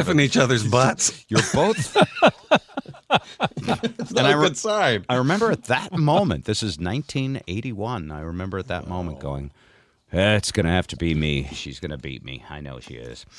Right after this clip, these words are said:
Speaker 2: Yeah.
Speaker 1: And so, uh,
Speaker 2: You are the beta after all.
Speaker 1: Uh, well, I'm so, so we're both alpha, but I, I, you know, she's a little stronger. I mean, y-, behind every man, and
Speaker 2: Yeah.
Speaker 1: and,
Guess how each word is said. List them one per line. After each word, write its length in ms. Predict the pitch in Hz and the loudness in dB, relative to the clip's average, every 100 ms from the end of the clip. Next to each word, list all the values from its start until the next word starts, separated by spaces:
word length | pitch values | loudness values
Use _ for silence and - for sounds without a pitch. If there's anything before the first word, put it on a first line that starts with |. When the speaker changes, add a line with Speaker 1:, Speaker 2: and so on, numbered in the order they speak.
| - | -16
Speaker 2:
Yeah. 100 | 113 123 - | -14 -14 -6
Speaker 1:
And 160 | 101 | -6
so, 420 | - 107 95 92 87 | -2 0 0 0 -4
uh, 600 | - 82 76 76 64 - - - | -6 -8 -6 -6 -10 -14 -20 -16
Speaker 2:
You 220 | 135 131 139 | -8 -2 0
are 120 | 123 | 0
the 100 | 101 | 0
beta 220 | 107 95 | 0 0
after 320 | 90 85 65 | -2 -4 -10
all. 120 | - _ | -16 _
Speaker 1:
Uh, 120 | 139 - 147 | -8 -6 -2
well, 360 | 175 170 165 | 2 2 2
I'm 260 | 143 170 185 - | 0 0 -4 -8
so, 260 | - - - | -4 -2 -2
so 220 | - - 123 | -4 -2 -2
we're 220 | 117 123 | -2 -2
both 300 | 110 190 - | 0 0 2
alpha, 380 | 160 170 101 82 | 0 0 -2 0
but 180 | 92 | 2
I, 140 | 95 101 | 2 2
I, 200 | 87 95 | -2 -6
you 100 | - | -4
know, 160 | 90 85 | -4 -4
she's 320 | - 113 104 | -6 -6 -6
a 60 | 139 | -6
little 280 | 120 143 | -6 -6
stronger. 520 | 143 - 147 196 - - | -6 -2 -2 -2 -6 -4
I 80 | 101 | -2
mean, 240 | 113 110 - - - - - _ _ - | 0 0 -6 -20 -20 -20 -20 _ _ -10
y-, 220 | 180 139 | -8 -4
behind 380 | 120 131 143 135 | -2 2 2 2
every 200 | 117 113 | 2 2
man, 360 | 120 160 98 - | 2 0 -4 -2
and 260 | 113 120 - _ _ 87 - _ _ _ _ _ | 0 0 -4 _ _ -20 -20 _ _ _ _ _
Speaker 2:
Yeah. 160 | - 76 | -16 -2
Speaker 1:
and, 220 | 156 151 | 0 0